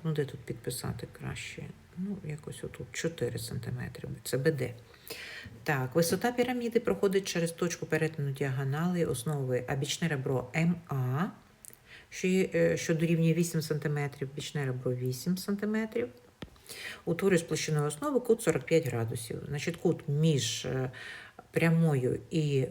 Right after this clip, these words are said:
площиною — це кут між прямою і її проекцією. Проекція, е, ребра М А на площину А Б Ц, е, це буде відрізок А О. Значить, кут — це оцей буде. Ось він.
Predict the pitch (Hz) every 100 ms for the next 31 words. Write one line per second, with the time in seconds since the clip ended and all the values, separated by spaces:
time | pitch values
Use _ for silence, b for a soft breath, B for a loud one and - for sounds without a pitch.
0 | - 160 151 - 170 254 247 - - 160
1 | 151 - 156 190 226 156 139 165 - 139
2 | 123 - 143 139 175 175 147 - - 135
3 | 139 B B B - 151 147 - 156 160
4 | 151 156 135 131 - _ _ - 156 151
5 | 180 190 240 - - _ _ 180 190 190
6 | 180 - 185 185 175 160 160 160 165 -
7 | 165 165 B B B B 165 151 147 -
8 | 185 165 165 160 147 180 196 202 160 131
9 | 139 160 160 160 160 - 151 156 - 190
10 | 160 123 - - _ _ _ _ _ -
11 | _ _ - _ 156 165 160 165 165 -
12 | 233 247 - - - - - 156 170 160
13 | - 131 123 - - 156 - _ _ _
14 | _ _ _ _ _ _ - _ - 135
15 | - -